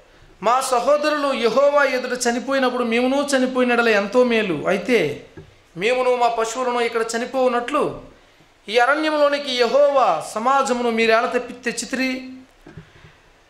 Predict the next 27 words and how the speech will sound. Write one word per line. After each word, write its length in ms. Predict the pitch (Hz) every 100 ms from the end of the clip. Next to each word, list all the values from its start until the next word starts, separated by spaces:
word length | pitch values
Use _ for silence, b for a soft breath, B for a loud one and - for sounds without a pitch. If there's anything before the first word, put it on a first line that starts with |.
| _ _ _ - _ _ -
యెహోవా 400 | 180 220 262 254
సమాజం 480 | 262 233 240 247 247
మీరేళ 220 | 226 220
తెచ్చితిరి? 640 | 214 240 240 - 233 240 254
ఈ 160 | 214
కాని 400 | 220 220 226 302 320
చోటికి 680 | 302 285 - 262 180 147 - - _ _ 185
మమ్మను 200 | 220 233
తెచ్చుటకు 720 | 233 233 285 269 247 160 123 - _ b b b 160
ఐగుప్తులో 480 | 208 277 277 269 254
నుండి 160 | 247
మమ్మను 240 | 226 220 196
ఏల 260 | 185 226
రప్పించితిరి? 840 | 202 185 - 226 - - 220 220 120 - _ _ _ _ _ _ _ 185
ఈ 60 |
స్థలంలో 400 | 185 220 196 202
గింజలు 440 | 196 175 196 226 233
లేవు, 320 | 247 269 226
అంజూరలు 460 | 175 180 226 233
లేవు, 360 | 233 247 277 208
ద్రాక్షలు 400 | 180 185 - 247
లేవు, 300 | 240 285 285
ధాన్యములు 560 | 175 180 214 240 254 254
లేవు, 220 | 269 262
త్రాగుటకు 500 | - 214 247 294 285
నీళ్ళే 360 | 247 269 320
లేవు' 560 | 330 320 320 285 156 -